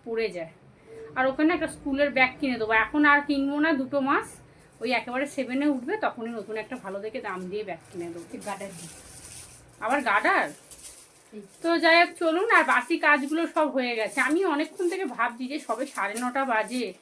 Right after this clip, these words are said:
Speaker 1: যখন দেখছি টিভি চালিয়ে বসে আছে, আমি বাবা সাড়ে নটা থেকে দশটা পনেরো, শুধু শুধু চল্লিশ মিনিট বসে থাকবো? তো ওই ঘরটা ঝাঁট দিলাম, মুছলাম, বাইরেটা আজকে পুরো জল দিয়ে ধুয়েছি, সিমেন্টে পুরো ভর্তি, পুরো জুতো পুতো সব সিমেন্ট হয়ে যাচ্ছে একদম।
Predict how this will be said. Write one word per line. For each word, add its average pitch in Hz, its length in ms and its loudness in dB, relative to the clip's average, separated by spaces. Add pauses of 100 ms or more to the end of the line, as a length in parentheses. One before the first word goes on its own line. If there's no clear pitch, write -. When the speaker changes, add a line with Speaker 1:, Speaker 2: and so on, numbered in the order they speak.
(420)
Speaker 1:
যখন 330 200 4
দেখছি 330 260 0
টিভি 311 260 2
চালিয়ে 320 300 2
বসে 311 300 -2
আছে, 330 220 2
আমি 285 140 0
বাবা 220 200 0
সাড়ে 214 320 -2
নটা 262 220 -2
থেকে 311 180 -4
দশটা 254 340 -4
পনেরো, 254 360 -2
শুধু 240 220 -10
শুধু 320 200 -4
চল্লিশ 320 400 -2
মিনিট 320 180 4
বসে 294 220 -6
থাকবো? 294 400 -4 (500)
তো 240 120 -4
ওই 254 240 0 (180)
ঘরটা 240 300 2
ঝাঁট 240 360 0
দিলাম, 294 400 4
মুছলাম, 262 440 2
বাইরেটা 240 460 2
আজকে 277 220 2
পুরো 320 380 0
জল 254 340 2
দিয়ে 277 180 2
ধুয়েছি, 202 520 -6 (520)
সিমেন্টে 381 640 6 (100)
পুরো 359 240 0
ভর্তি, 294 680 2
পুরো 320 140 2
জুতো 262 300 -2
পুতো 311 220 -4
সব 339 140 -2
সিমেন্ট 262 460 0
হয়ে 226 200 0
যাচ্ছে 190 340 -8
একদম। 175 300 -12